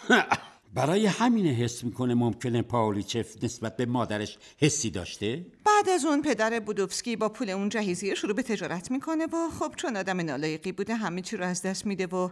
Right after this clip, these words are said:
Speaker 2: دائم الخمر می‌شه و بعدش هم میمیره.
Speaker 1: مهم.
Speaker 2: پاولیچف شروع می‌کنه ازشون حمایت کردن. برای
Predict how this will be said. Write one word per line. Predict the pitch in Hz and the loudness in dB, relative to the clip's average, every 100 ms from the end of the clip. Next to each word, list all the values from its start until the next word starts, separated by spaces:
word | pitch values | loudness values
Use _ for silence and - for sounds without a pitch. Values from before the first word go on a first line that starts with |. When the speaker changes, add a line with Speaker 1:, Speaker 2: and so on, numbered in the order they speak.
| - - - - - | -6 -20 -20 -14 0
Speaker 2:
دائم | 440 - 262 226 | 2 4 4 2
الخمر | 208 220 262 254 190 | 0 -2 -2 -2 -2
می‌شه | 196 190 - 202 | -2 -2 0 -2
و | 165 131 | -2 -4
بعدش | - 359 302 196 185 - | -2 -2 -2 -2 -2 -2
هم | 196 170 | -4 -4
میمیره. | 180 202 127 - - 156 - _ - | -2 -2 -2 -8 -12 -14 -14 _ -12
Speaker 1:
مهم. | 85 76 71 - - - _ - | -8 -8 -10 -16 -20 -20 _ 4
Speaker 2:
پاولیچف | 480 403 370 370 392 277 269 294 247 | 6 6 6 6 4 6 4 4 2
شروع | - 415 294 | 2 4 4
می‌کنه | 262 254 208 | 4 2 0
ازشون | 190 196 226 | 0 -2 0
حمایت | 226 135 156 170 | 0 0 -4 -6
کردن. | 208 165 185 170 - | -8 -6 -8 -10 -8
برای | 277 294 | -8 -8